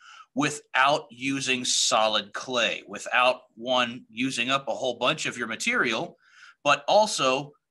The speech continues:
it doesn't need to be a solid brick of clay. There's no need for that. This now is easier to move. So if I, as I'm sculpting, if I want,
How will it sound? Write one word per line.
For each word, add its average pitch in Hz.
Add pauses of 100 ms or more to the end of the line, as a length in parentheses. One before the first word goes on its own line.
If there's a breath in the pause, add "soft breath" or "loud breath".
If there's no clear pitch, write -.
(220)
it 147
doesn't 151
need 156
to 156
be 147
a 131
solid 113
brick 110
of 104
clay. 104 (260)
There's 98
no 117
need 143
for 120
that. 85 (420 soft breath)
This 135
now 143
is 113
easier 123
to 117
move. 110
So 123
if 113
I, 117 (120)
as 110
I'm 110
sculpting, 147
if -
I 113
want, 110